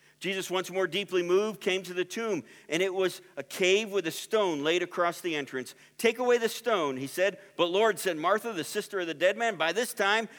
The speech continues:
there's a, gonna be a bad odor. He's gonna stink." I mean, I love this. You know, Martha's, you know, she's the, she's the practical one. In fact, Mary actually comes to Jesus with the same disappointment. If you'd been here,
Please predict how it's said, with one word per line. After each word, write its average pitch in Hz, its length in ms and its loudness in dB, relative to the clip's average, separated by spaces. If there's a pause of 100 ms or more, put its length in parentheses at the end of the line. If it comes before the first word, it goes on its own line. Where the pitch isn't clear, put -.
(140)
there's 170 280 -2 (240)
a, 135 60 -2
gonna 202 260 -2
be 202 180 -2 (140)
a 139 60 -6
bad 202 260 6
odor. 165 160 4
He's 214 160 -2
gonna 185 120 0
stink." - 420 -8 (840)
I 156 60 -6
mean, 185 180 0 (360)
I 196 120 6
love 208 300 6
this. 139 260 -2
You 165 60 -6
know, 165 100 -2
Martha's, 175 420 2
you 160 240 -2 (360)
know, 156 220 2
she's 127 240 -8
the, 123 200 -8
she's 165 240 -8
the 139 80 -12
practical 160 420 -2
one. 170 240 0
In 156 80 -4
fact, 196 240 2
Mary 190 420 4
actually 170 420 0
comes 170 260 -4
to 165 100 -4
Jesus 170 400 -8
with 165 140 -8
the 156 80 -10
same 190 260 -6
disappointment. 175 760 -8
If 131 160 -8
you'd 165 180 -8
been 226 160 -6
here, 160 260 -4